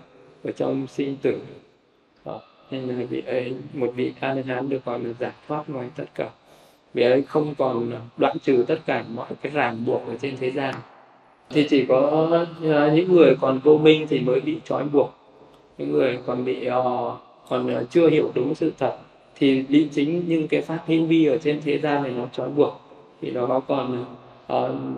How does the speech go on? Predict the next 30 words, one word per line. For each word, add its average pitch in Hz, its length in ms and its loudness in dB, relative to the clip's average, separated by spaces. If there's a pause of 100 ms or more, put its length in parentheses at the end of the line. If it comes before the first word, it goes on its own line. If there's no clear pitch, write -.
(540)
thấy, 165 500 2 (280)
vị 151 100 0
đó 143 200 2
chưa 160 440 4 (680)
thấy 143 220 6
cái, 170 180 4
cái 165 120 4
pháp 160 240 2
hữu 156 100 4
vi, 165 200 6
nhưng 156 160 4
vị 143 160 4
đó 131 140 4
chưa 160 200 2
ngộ 156 280 6
được 131 140 2
cái 139 100 2
tính 143 240 -2
vô 151 240 4
thường 123 260 0
của 120 80 -10
nó, 123 100 -10 (720)
chưa 147 120 2
ngộ 135 240 0
được 127 140 -2
cái 139 140 0
tính, 147 380 -2 (220)
ờ, 143 380 -2
giả 120 240 -2
tạm 127 140 -10